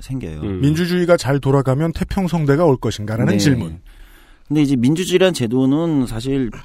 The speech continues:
Speaker 1: 굉장히 불안정한 제도거든요.
Speaker 2: 네.
Speaker 1: 어, 그러니까 뭐 제가 이전 방송에도 한번 얘기했지만 처칠이, 어, 가장 최악의 정치 제도다라고 한 이유가 있거든요. 굉장히 불안정한 제도예요, 민주주의는.
Speaker 3: 네.
Speaker 1: 다만 불안정하고 제가 뭐 몇 번 얘기했지만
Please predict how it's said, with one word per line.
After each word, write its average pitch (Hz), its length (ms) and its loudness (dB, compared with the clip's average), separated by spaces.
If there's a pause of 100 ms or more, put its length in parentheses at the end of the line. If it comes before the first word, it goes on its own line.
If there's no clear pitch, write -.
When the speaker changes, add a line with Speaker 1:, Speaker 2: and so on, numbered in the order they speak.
(180)
Speaker 1:
굉장히 156 260 -4
불안정한 214 540 2
제도거든요. 87 680 -6
Speaker 2:
네. 90 400 -2
Speaker 1:
어, 98 200 -12
그러니까 - 260 -12
뭐 101 160 -8
제가 117 220 -4
이전 131 320 2
방송에도 123 360 -4
한번 131 240 -2
얘기했지만 110 400 -2
처칠이, 156 460 -4 (400)
어, 95 180 -6
가장 139 360 0
최악의 202 320 -2
정치 117 240 -4
제도다라고 113 560 0
한 151 180 0
이유가 127 280 2
있거든요. 85 440 -6
굉장히 220 300 2
불안정한 131 440 2
제도예요, 95 520 -2
민주주의는. 92 800 -2
Speaker 3:
네. 120 140 0 (280)
Speaker 1:
다만 95 500 0 (540)
불안정하고 180 840 2 (280)
제가 147 180 -4
뭐 123 140 0
몇 113 160 -2
번 151 140 -2
얘기했지만 131 420 0